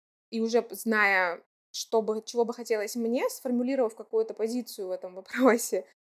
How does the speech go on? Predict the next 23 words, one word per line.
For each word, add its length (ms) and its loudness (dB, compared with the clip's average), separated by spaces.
я 320 6
принялась 840 -2
тогда 380 -10
как 180 -20
раз, 220 -4
ну, 180 -6
э, 360 -8
искать 360 2
единомышленников 880 -6
и 120 -10
достаточно 440 -10
быстро 320 -18
нашла 360 -12
проект 280 -2
акушерства. 560 -4
Я 120 0
уже 140 0
знала 300 2
о 60 -2
них 160 -2
к 60 -6
этому 220 -8
времени. 380 -4